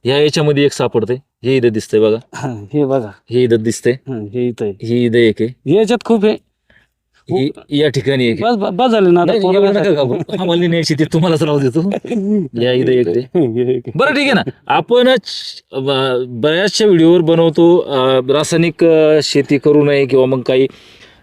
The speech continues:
Speaker 1: पण या शेतकऱ्यांचं महत्त्व माझ्यासाठी इतकं मोठं आहे की जर एवढं तणनाशक मारताना ते जर समजा,
Speaker 2: हम्म.
Speaker 1: नाही, ती अळी दुसरी.
Speaker 2: अळी,
Speaker 1: हम्म.
Speaker 2: कोणती अळी?
Speaker 1: तर, अ, ती तुमच्या याच्यात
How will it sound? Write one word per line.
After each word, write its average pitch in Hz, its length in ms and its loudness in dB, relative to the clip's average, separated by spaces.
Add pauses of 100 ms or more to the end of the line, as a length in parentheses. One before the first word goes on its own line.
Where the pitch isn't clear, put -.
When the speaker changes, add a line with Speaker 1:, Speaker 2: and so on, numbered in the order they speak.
Speaker 1:
पण 170 100 4
या 185 180 4
शेतकऱ्यांचं 175 680 0 (280)
महत्त्व 139 640 2 (360)
माझ्यासाठी 143 760 -2
इतकं 175 280 0
मोठं 151 240 2
आहे 113 140 4 (580)
की 165 80 0
जर 160 340 2
एवढं 214 340 4 (140)
तणनाशक 185 400 2
मारताना 160 640 0 (140)
ते 160 140 4
जर 170 160 2
समजा, 147 340 0 (1000)
Speaker 2:
हम्म. 131 640 -14
Speaker 1:
नाही, 127 140 0
ती 120 220 -2
अळी 117 260 2
दुसरी. 95 280 -8
Speaker 2:
अळी, 143 340 -8
Speaker 1:
हम्म. 104 280 -16
Speaker 2:
कोणती 139 300 -12
अळी? 117 400 -10 (520)
Speaker 1:
तर, 170 380 4
अ, 180 40 2 (440)
ती 160 220 4
तुमच्या 175 340 0
याच्यात 190 200 2